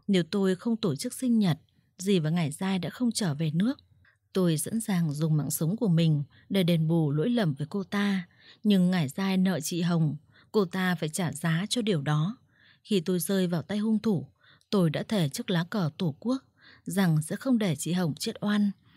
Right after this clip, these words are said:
cũng như không để ba mẹ và những đồng đội đã hy sinh ra đi một cách vô nghĩa. Khi ngải dai nhìn thấy thi thể trước mặt anh trai, cô ta chợt dừng lại, không kìm được mà nôn khan. "Anh ơi, đây là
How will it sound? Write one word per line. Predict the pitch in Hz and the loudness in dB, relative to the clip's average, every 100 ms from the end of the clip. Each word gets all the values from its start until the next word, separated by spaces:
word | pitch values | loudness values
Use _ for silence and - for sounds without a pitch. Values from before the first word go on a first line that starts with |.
| _ - | _ -2
cũng | 185 185 | 0 2
như | 196 190 | 2 0
không | 180 254 | 0 0
để | 226 196 | 2 0
ba | 190 214 | 0 -2
mẹ | 226 202 160 - | 0 0 0 -2
và | 165 | -4
những | 151 240 | 0 0
đồng | 233 147 | 0 2
đội | 165 160 - | 2 0 -2
đã | 160 | -4
hy | 175 196 | -2 -2
sinh | 196 - 220 208 202 - | -4 -4 0 0 -2 -8
ra | - 190 | -6 -4
đi | 185 208 | -2 0
một | 185 151 - | 0 -2 -4
cách | 214 - | -8 -4
vô | 214 | -2
nghĩa. | 185 190 220 254 _ _ _ _ _ _ _ | 0 0 -2 -4 _ _ _ _ _ _ _
Khi | - 208 175 | -2 2 4
ngải | 180 147 | 2 0
dai | - 185 185 | -2 -2 2
nhìn | 185 147 | 2 2
thấy | 147 | -2
thi | 156 240 | -4 -4
thể | 226 151 | -2 -4
trước | - 262 | -4 -2
mặt | 254 185 | 0 -2
anh | - 185 | -2 -4
trai, | - 214 202 190 _ - - - | -2 -2 0 -2 _ -20 -20 -8
cô | 214 185 | -2 -2
ta | 196 190 180 | -2 -2 -2
chợt | 175 190 | -2 -4
dừng | 165 175 | -2 0
lại, | 151 165 156 - _ - | 0 0 -2 -8 _ -20
không | - 226 190 | -6 0 0
kìm | 180 185 147 | 2 0 2
được | 165 151 | 0 -2
mà | 170 180 | -2 0
nôn | 143 170 196 | 0 0 -2
khan. | - 220 208 208 - _ _ _ _ _ - | -2 -2 0 0 -4 _ _ _ _ _ -4
"Anh | 214 | -2
ơi, | - 202 208 - _ _ - _ | 0 0 0 -2 _ _ -20 _
đây | 226 214 | 2 4
là | 175 | 2